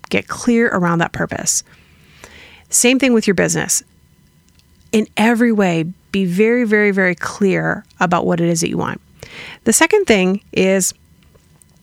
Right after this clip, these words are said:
have confidence to say what you need to say in order to truly release those people. Maybe you're saying it to yourself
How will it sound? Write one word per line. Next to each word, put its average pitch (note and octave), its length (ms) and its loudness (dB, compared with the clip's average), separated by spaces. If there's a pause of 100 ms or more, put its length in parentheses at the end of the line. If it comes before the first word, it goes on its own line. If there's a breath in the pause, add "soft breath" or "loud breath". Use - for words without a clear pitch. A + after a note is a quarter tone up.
(560)
have A3+ 540 0 (160)
confidence F#3 1080 -2 (260)
to G3+ 120 2
say G3+ 320 2
what G3+ 160 0
you G#3 180 2
need F#3+ 220 0
to G#3+ 100 2
say D#3+ 540 -2
in F#3+ 220 -4
order F#3+ 480 -2 (480 soft breath)
to G3 160 -2
truly G#3 920 0
release F#3 800 0 (220)
those F3 200 0
people. - 460 -4 (640 loud breath)
Maybe G#3 300 4
you're D4 160 4
saying A#3+ 380 2
it G#3+ 140 0
to G#3 100 0
yourself F#3+ 520 2